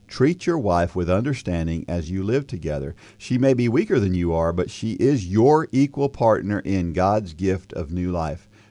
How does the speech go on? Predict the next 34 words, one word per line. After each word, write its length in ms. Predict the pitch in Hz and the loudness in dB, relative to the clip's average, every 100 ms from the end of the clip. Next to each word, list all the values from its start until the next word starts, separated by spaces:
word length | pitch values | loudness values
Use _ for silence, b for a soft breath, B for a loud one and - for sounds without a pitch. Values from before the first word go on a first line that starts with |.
| _ | _
Treat 320 | - 135 180 | -2 -2 0
her, 420 | 117 113 117 117 117 b b b b | -2 0 0 -2 -6 b b b b
uh, 200 | - 85 - | -8 -6 -4
as 300 | 104 110 95 | 0 0 0
you 160 | 110 110 | -4 -6
should, 580 | - 160 127 80 90 90 | -4 -2 0 -2 -4 -10
so 300 | - - 107 | -16 0 2
your 300 | 95 98 107 | 2 4 2
prayers 720 | 95 - 147 139 92 87 95 123 - | 0 -4 0 2 2 0 -2 -8 -8
will 200 | 165 139 | -4 -2
not 240 | 123 110 | 0 -2
be 120 | 107 | -2
hindered." 400 | 107 127 107 78 - _ _ | -2 -2 -2 -6 -10 _ _
I 80 | 190 | 4
won't 180 | 226 | 6
focus 300 | - 202 160 | 6 4 4
on 80 | 156 | 0
that 120 | 139 - | 0 0
last 240 | 123 - | 0 -2
part. 180 | 90 82 | -6 -2
I 60 | |
won't 180 | 147 147 | 2 2
focus 240 | 139 139 - | 0 -6 -6
on 100 | 139 | -4
the 140 | 131 | -4
other. 160 | 117 117 _ _ _ _ _ _ _ _ - | -6 -10 _ _ _ _ _ _ _ _ -16
We 60 | |
should 160 | 113 139 | -8 -6
be 80 | 123 | -4
treating 260 | 123 - | -4 -4
our 100 | 101 | -4
wives 240 | 98 104 90 | -2 -4 -4
well, 160 | 90 | -6
but 160 | 90 - | -6 -10